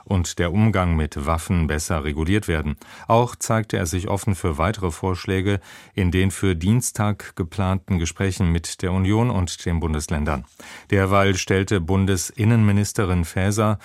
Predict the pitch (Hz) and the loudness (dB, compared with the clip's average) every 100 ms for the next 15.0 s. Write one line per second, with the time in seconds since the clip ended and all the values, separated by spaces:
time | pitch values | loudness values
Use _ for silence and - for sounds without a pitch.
0 | - - - 90 104 98 95 113 - - | -12 -20 -2 2 2 2 2 -2 -4 -2
1 | 110 104 107 107 95 90 90 92 - 92 | -2 2 2 2 2 -2 -2 -4 0 0
2 | 78 92 107 95 90 95 98 - 90 90 | 0 0 0 0 0 2 0 0 0 0
3 | 85 - 110 98 - 85 73 73 87 80 | -2 -2 0 0 0 -2 -2 -2 -2 -2
4 | 78 - 87 - - - - - - 120 | -2 -4 -6 -8 -14 -20 -20 -20 -2 2
5 | 113 - 110 90 98 117 98 101 - 98 | 2 0 0 0 0 0 -2 -2 -4 -4
6 | 95 90 90 90 - 101 98 107 107 95 | -2 0 0 0 -2 0 0 2 0 2
7 | 90 90 85 90 - 90 85 85 82 - | 2 0 0 0 0 0 0 0 -2 -6
8 | - - 90 - 98 92 87 90 87 85 | -16 -4 -2 2 2 2 2 0 0 0
9 | 90 123 113 101 - 90 - 90 101 - | 0 2 2 0 0 -2 -2 -2 -2 -2
10 | 87 82 90 98 87 85 76 71 73 87 | -4 -2 -2 0 0 0 -2 -2 -2 -2
11 | 90 - 104 98 73 - - - - - | -2 0 0 2 -2 -6 -14 -20 -18 -12
12 | - 104 98 104 107 110 104 - - 101 | 0 2 4 4 4 2 0 -2 -2 -2
13 | 98 104 - - - 95 85 80 78 - | 0 0 -2 -4 0 2 2 2 0 -4
14 | - 92 85 85 90 92 90 101 113 | -6 -2 -2 -2 -2 -2 0 2 2